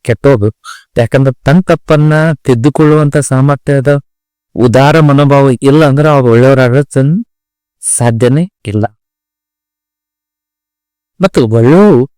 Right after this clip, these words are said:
ಅಪರೂಪ, ಎಲ್ಲ ಕಡೆ ಸಿಗಲ್ಲ. ಅವರು ಬಹಳ ಅಪರೂಪ ವ್ಯಕ್ತಿಗಳು, ಒಳ್ಳೆ ವ್ಯಕ್ತಿಗಳು. ಆ,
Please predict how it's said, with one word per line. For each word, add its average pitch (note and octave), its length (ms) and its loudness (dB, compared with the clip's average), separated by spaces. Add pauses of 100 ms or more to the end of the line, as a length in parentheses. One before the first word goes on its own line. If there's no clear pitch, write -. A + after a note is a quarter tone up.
(120)
ಅಪರೂಪ, F#3+ 440 0 (1500)
ಎಲ್ಲ C3+ 200 2
ಕಡೆ E3 260 0
ಸಿಗಲ್ಲ. C3 340 -2
ಅವರು A#2+ 240 -4 (640)
ಬಹಳ A2+ 220 -2 (400)
ಅಪರೂಪ B2+ 380 -2
ವ್ಯಕ್ತಿಗಳು, G#2+ 640 -4 (840)
ಒಳ್ಳೆ B2 200 2
ವ್ಯಕ್ತಿಗಳು. A2+ 440 -2 (1040)
ಆ, C#3+ 60 0